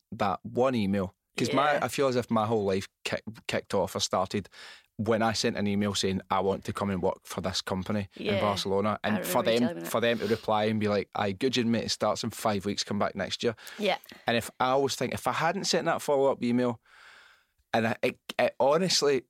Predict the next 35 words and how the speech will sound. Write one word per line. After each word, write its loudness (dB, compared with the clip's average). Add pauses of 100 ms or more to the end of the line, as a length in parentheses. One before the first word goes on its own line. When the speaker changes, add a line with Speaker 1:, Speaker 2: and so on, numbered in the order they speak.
(200)
Speaker 1:
makes 2
my 0
blood 0
run 2
cold 4
'cause 2
I'm 2
like, 2
Speaker 2:
<laughs> -4
Speaker 1:
"What 4
Speaker 2:
Heart 2
Speaker 1:
would 0
have, 2
Speaker 2:
palpitations. 2
Speaker 1:
aye, 4
what 2
would 2
have 2
happened?" 0
Like, 2
do 2
you 6
ever 2
look 0
back 2
and -10
think, -2
"Imagine 0
I 2
didn't -2
get 0
on 0
that -2
plane"? 0 (160)
Speaker 2:
Um, 2